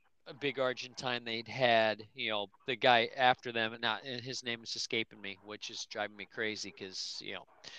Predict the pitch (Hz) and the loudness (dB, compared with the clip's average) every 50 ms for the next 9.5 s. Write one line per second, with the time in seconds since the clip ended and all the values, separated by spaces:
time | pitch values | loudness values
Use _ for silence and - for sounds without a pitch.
0 | - - - - - - - - 190 196 180 170 208 214 240 226 180 156 139 165 | -14 -12 -12 -10 -10 -12 6 10 12 12 12 12 12 12 12 12 12 12 12 12
1 | 180 196 196 175 185 202 208 226 233 - _ _ - 165 165 190 214 190 165 190 | 12 12 12 12 10 10 10 10 8 6 _ _ -4 0 2 2 2 2 2 2
2 | 202 190 165 143 147 - _ - 151 127 113 107 101 - - 165 190 202 175 185 | 2 2 2 -2 -10 -18 _ -4 -4 -2 -2 -2 -6 -4 -2 -2 -2 0 -2 -4
3 | 160 127 - - - - 123 139 165 190 190 156 143 131 123 113 107 104 101 - | -4 -4 -8 -10 2 8 8 10 10 8 4 0 -2 -2 -2 -2 -4 -6 -8 -16
4 | - _ _ - - - - 123 113 123 - 151 156 175 185 185 - 139 113 90 | -20 _ _ -20 -16 -8 -6 -6 -6 -4 0 2 4 4 4 4 0 -4 -6 -8
5 | 92 - - - - - 131 131 127 131 127 123 123 117 - 156 160 165 147 131 | -10 -10 -12 -12 -10 -8 -8 -6 -4 -6 -4 -4 -4 0 0 0 0 2 0 0
6 | 135 135 - - - - 160 170 175 143 127 117 117 123 135 143 143 135 135 156 | 0 -2 -2 -2 0 0 0 2 4 4 4 4 4 0 0 2 2 2 2 4
7 | 185 220 226 208 202 180 170 185 185 165 - - 165 139 120 107 - - - 185 | 4 6 6 6 4 4 4 2 2 0 0 -2 -4 -4 -4 -6 -12 -4 2 6
8 | 175 151 139 135 123 131 127 123 135 127 127 127 120 110 117 143 160 139 120 120 | 6 8 8 6 4 2 0 2 4 6 6 4 2 2 2 4 6 6 4 4
9 | 127 - - - - 180 180 165 139 110 | 2 0 0 4 6 8 10 10 10 8